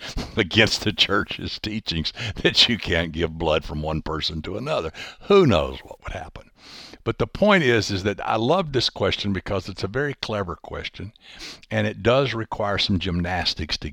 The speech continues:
make the answer right. So at the end of the day, you have a modern physician back in medieval times who is confronted with a girl who is dying from blood loss, and he needs to figure out how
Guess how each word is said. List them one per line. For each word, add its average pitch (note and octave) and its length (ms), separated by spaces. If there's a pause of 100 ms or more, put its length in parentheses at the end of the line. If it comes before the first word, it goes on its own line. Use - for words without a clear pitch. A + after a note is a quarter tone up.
make E2 220
the F2+ 200
answer A#2+ 400
right. A#2 380
So A2 160
at - 120
the B2 300
end F#3 520
of B2 240
the A#2+ 100
day, E2+ 600 (760)
you F#2+ 180
have G2 160
a F2+ 80
modern C3 500
physician G2 680
back E2+ 400
in D#2 320
medieval C3 480
times E2 540
who D#2+ 160
is D2+ 120
confronted A#2 640
with F#2+ 200
a D#2+ 60
girl G2+ 500
who D#2+ 160
is D2 100
dying F#2+ 420
from A#2 220
blood F#2+ 260
loss, - 380 (300)
and E2 160
he F2 120
needs F2+ 380
to - 120
figure E2 380
out D#2 200
how D#2 240